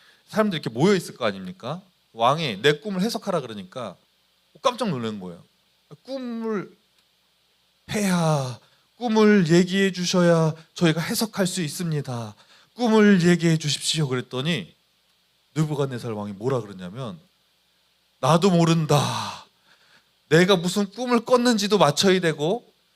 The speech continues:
그 꿈도 해석해야지만 너네들 살 수 있다. 너네 만약에 이 꿈을 맞히지도 못하고 해석하지도 못하면," 성경 말씀에 뭐라고 기록되어 있냐면, "갈기갈기 찢어서 너희들 다 죽여버리겠다." 이렇게 얘기하는 거예요.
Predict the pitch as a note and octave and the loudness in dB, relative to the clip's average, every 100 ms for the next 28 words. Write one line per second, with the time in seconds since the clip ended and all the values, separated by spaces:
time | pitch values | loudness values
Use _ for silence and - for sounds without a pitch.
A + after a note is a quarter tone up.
0 | _ - A3+ A3 _ C#4 C#4+ C#4 C#4 A3+ | _ -2 0 0 _ -12 -8 -2 0 0
1 | C4 D4 - C4 A#3+ G#3 G3 G3 G#3+ - | -2 -4 -2 2 2 2 0 0 -2 -8
2 | _ _ D3+ E3 E3 D#3 D3 A3+ A3 - | _ _ 0 2 0 -2 -2 -4 -4 -6
3 | B2 G#2+ - G#2 F#2 E2+ _ _ _ _ | -8 -8 -10 -10 -10 -16 _ _ _ _
4 | _ _ C#3 E3 F#3+ D#3 D#3+ F3 F3 D3 | _ _ 2 4 4 2 2 0 0 -2
5 | F3 _ A3 G#3+ A3+ A#3 A#3+ A#3 _ _ | -4 _ -8 -2 0 0 -2 -8 _ _
6 | _ _ - D#3+ F#3 - A3 A3+ G#3 F3 | _ _ -4 -4 0 0 0 0 0 0
7 | F#3 F#3+ F3+ B3 B3+ - G#3 G#3 F3+ C#3 | -2 -4 -4 -4 -6 -6 -4 -4 -4 -2
8 | D#3+ D3+ D3+ F3 G#3 - _ _ - G3+ | -4 0 2 0 -2 -14 _ _ -4 -2
9 | G3+ F#3 E3+ E3+ D3 B2 D3 D3 C3 C3 | 0 0 -2 -4 -6 -2 0 0 -4 -10
10 | B2 C3 B2 A#2+ C#3 C#3+ _ _ _ - | -8 -10 -8 -8 -8 -10 _ _ _ -2
11 | F3+ F#3 F#3 G3 F#3+ F3+ F#3 - B3+ B3+ | 4 4 2 2 2 0 -6 -8 -2 0
12 | A#3 F3 D3 C#3+ C#3+ D3 - D3+ C#3+ F3+ | 2 2 2 2 -4 -6 -6 -2 2 4
13 | D3 B2 A2 - F#2+ - _ _ _ _ | 4 2 -6 -8 -16 -18 _ _ _ _
14 | - E3 F#3 F3+ C3 - D#3+ C3+ A#2 G2+ | -2 0 2 0 -2 -6 -12 -14 -14 -18